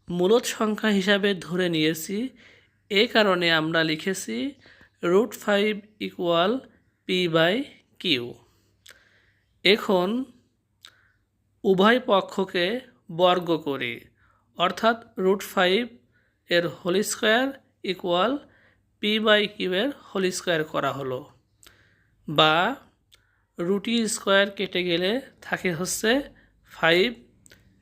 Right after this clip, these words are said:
equal পি স্কয়ার by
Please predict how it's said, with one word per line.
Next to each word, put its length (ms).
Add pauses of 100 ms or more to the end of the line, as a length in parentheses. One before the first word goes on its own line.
(440)
equal 560 (720)
পি 320
স্কয়ার 420
by 300